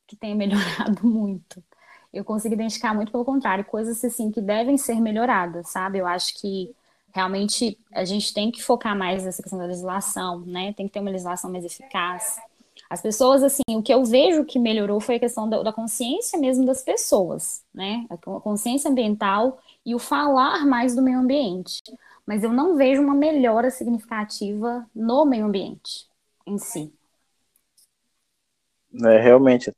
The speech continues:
Speaker 2: a gente falando, você falou de pes-, das pessoas, né? Da consciência, tem até a questão da reciclagem, né? Hoje, muitas pessoas já têm essa consciência, né, de, de reciclar, reciclar cada coisa, né, no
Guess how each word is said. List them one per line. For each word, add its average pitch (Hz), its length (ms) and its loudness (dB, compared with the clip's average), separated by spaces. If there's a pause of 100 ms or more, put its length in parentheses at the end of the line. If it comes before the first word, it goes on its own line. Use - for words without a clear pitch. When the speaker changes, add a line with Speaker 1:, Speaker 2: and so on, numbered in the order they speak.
(120)
Speaker 2:
a 104 280 10
gente 104 200 -2 (360)
falando, 110 360 8
você 107 140 -4
falou 110 260 8
de 107 140 -6
pes-, 110 300 4
das 101 200 2
pessoas, 127 580 8
né? 107 160 -4 (760)
Da 101 80 0
consciência, 113 720 2
tem 123 440 2 (220)
até - 240 6
a 113 60 8
questão 127 400 2
da 123 160 12
reciclagem, 110 800 6
né? 101 100 -10 (920)
Hoje, 110 500 4
muitas 107 340 2
pessoas 113 380 8
já 110 100 10
têm 110 220 4
essa 110 180 2
consciência, 110 680 2
né, 101 140 0
de, 98 140 -6 (880)
de 104 60 0
reciclar, 107 600 8
reciclar 107 580 6
cada 107 260 8
coisa, 110 460 6
né, 95 140 2
no 92 220 -8